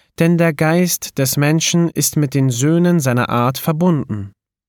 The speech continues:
Je mehr ein Unglück sich allgemein verbreitet, umso stärker wächst auch das Leid. O du Armseliger, der du dich im Anblick des Zweifels,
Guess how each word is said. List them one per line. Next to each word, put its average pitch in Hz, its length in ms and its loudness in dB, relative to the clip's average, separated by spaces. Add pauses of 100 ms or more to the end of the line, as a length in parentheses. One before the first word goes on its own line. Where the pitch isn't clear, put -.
(640)
Je 143 220 0
mehr 170 520 2
ein 131 180 0
Unglück 151 540 0
sich - 320 -4
allgemein 123 600 0
verbreitet, 123 840 -4 (500)
umso 135 380 0
stärker 156 640 0
wächst 135 300 -2
auch 120 180 -4
das - 280 -4
Leid. 104 500 -8 (1600)
O 202 180 2
du 185 140 2
Armseliger, 156 920 2
der 139 140 2
du 139 120 0
dich 147 260 0
im 135 120 0
Anblick 165 680 0
des 131 240 -2
Zweifels, - 920 -2